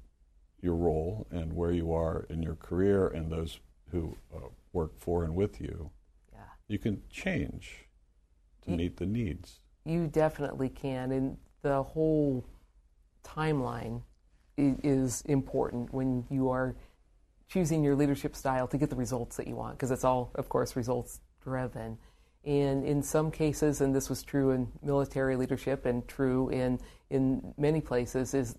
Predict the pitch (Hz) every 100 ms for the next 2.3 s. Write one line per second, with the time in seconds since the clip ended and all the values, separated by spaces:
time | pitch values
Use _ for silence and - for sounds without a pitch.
0 | - - 139 147 139 113 131 - 135 143
1 | 143 160 - - 175 156 147 143 143 -
2 | 160 185